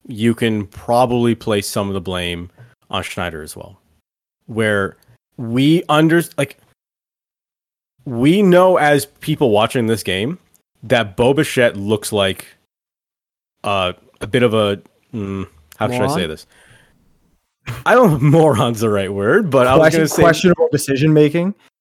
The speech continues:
Speaker 1: he is one of the worst defensive shortstops in the league.
Speaker 3: With a guy who
Speaker 1: I
Speaker 3: has the talent to be a top level defensive shortstop in the league.
Speaker 2: They're
Speaker 1: He,
Speaker 2: just
Speaker 1: he finished the
Speaker 2: massive
Speaker 1: year,
Speaker 2: brain
Speaker 1: like
Speaker 2: farts.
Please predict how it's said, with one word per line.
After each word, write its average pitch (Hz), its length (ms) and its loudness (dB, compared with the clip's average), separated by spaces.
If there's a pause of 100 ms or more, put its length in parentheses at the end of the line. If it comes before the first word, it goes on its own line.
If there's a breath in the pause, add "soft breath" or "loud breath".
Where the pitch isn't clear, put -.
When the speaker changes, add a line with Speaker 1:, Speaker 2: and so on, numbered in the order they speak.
(180)
Speaker 1:
he 196 500 -2
is 160 200 2
one 143 140 4
of 143 60 4
the 139 60 4
worst 131 420 2
defensive 127 680 -2
shortstops 107 600 -2
in 98 60 -8
the 85 80 -10
league. - 260 -18 (380)
Speaker 3:
With 143 180 4
a 160 40 2
guy 151 240 4
who 185 140 6
Speaker 1:
I - 20 8
Speaker 3:
has 170 100 4
the 156 100 2
talent 143 380 0
to 147 60 0
be 135 140 4
a 127 60 2
top - 540 -4 (140)
level 120 640 0 (800)
defensive 127 800 -2
shortstop 117 640 -2
in 131 160 -2
the 101 80 -6
league. 107 360 -4 (200)
Speaker 2:
They're 165 160 0
Speaker 1:
He, 156 40 0
Speaker 2:
just 147 200 0
Speaker 1:
he 139 60 2
finished 147 140 4
the 170 60 2
Speaker 2:
massive 156 280 2
Speaker 1:
year, 127 140 2
Speaker 2:
brain 131 140 2
Speaker 1:
like - 160 2
Speaker 2:
farts. 95 460 -12